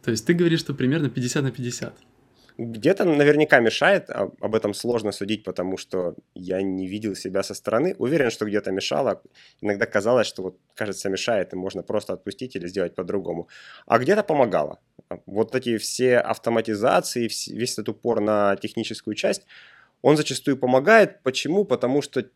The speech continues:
Speaker 2: те люди, которые пришли на какие-то руководящие позиции в, условном говоря, продакт-менеджменте или в найме, или, э, во внутренних, а, а, H R делах, они ведь тоже пришли откуда-то.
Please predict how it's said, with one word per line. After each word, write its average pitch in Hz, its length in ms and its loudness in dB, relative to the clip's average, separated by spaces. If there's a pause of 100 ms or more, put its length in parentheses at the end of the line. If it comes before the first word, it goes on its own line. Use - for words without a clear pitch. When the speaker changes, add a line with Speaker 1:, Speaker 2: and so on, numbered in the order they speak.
(160)
Speaker 2:
те 131 140 2
люди, 131 220 0
которые 113 320 0
пришли 107 320 -6
на 101 120 -2
какие-то 101 300 -2
руководящие 98 800 0
позиции 92 640 -4
в, 87 160 -8
условном 92 480 -4
говоря, 90 480 0 (480)
продакт-менеджменте 95 1160 0
или 85 500 -6
в 92 120 -10
найме, 95 840 0
или, 80 680 -8 (140)
э, 78 260 -10 (460)
во 95 160 -4
внутренних, 98 560 -4 (240)
а, 85 640 -6
а, - 40 -8
H - 180 -4
R 92 240 2 (100)
делах, 92 420 0 (1000)
они 127 160 8
ведь 120 100 2
тоже 127 200 2
пришли 107 300 0
откуда-то. - 540 -4